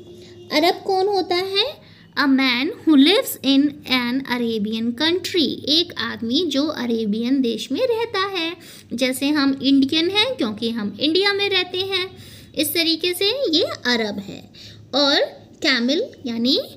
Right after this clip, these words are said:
हिंदी में ऊंट। तो एक बार क्या हुआ, The Arab and his camel were traveling together। अरब और उसका ऊंट एक साथ ट्रैवल कर रहे थे।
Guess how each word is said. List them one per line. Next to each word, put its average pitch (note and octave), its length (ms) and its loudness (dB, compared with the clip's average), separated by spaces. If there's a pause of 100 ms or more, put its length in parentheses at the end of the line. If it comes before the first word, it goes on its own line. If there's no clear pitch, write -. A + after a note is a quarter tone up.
हिंदी B3 340 2
में D4 200 2 (440)
ऊंट। G4 440 6 (1700)
तो G#4 220 4
एक B3 300 2
बार A3+ 180 -2
क्या A#3+ 260 0
हुआ, G3 500 -4 (840)
The D#3 140 2 (180)
Arab C4 320 -4 (200)
and B3 300 2 (340)
his D4 280 0
camel E4 260 -2
were D4 260 4 (140)
traveling C4+ 460 -2
together। C4 540 0 (360)
अरब C4 420 -2
और A#3 220 -4
उसका A3 420 -8
ऊंट A#3+ 360 0
एक B4 440 2
साथ A#3 380 -6 (100)
ट्रैवल A3+ 420 -4 (460)
कर G#4 140 2
रहे C4 320 2
थे। - 300 -8